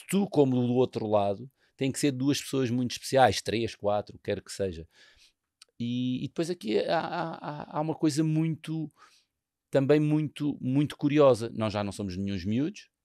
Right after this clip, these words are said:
ponto número um, já virámos muito frango e sabemos precisamente quem vem acrescentar e quem não vem. E, e essencialmente, cada vez mais eu acho que as sociedades são muito, eh,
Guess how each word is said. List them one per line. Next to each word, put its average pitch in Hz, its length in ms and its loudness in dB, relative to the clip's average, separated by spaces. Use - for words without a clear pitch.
ponto 90 260 -6
número 95 260 -2
um, 139 80 -2
já 104 140 0
virámos 92 340 -4
muito 113 320 -2
frango 104 400 -4
e 92 60 -8
sabemos 98 480 -6
precisamente 98 800 -4
quem 101 180 -2
vem 104 340 0
acrescentar 98 640 -2
e 92 40 -6
quem 92 160 -6
não 101 160 -4
vem. 120 300 -4
E, 135 440 -4
e 139 60 -4
essencialmente, 165 680 -8
cada 127 280 4
vez 113 200 -2
mais 110 220 -2
eu 104 100 0
acho 104 140 -2
que 110 60 -6
as 101 60 -6
sociedades 104 600 -2
são 104 140 -4
muito, 104 680 -2
eh, 92 680 -6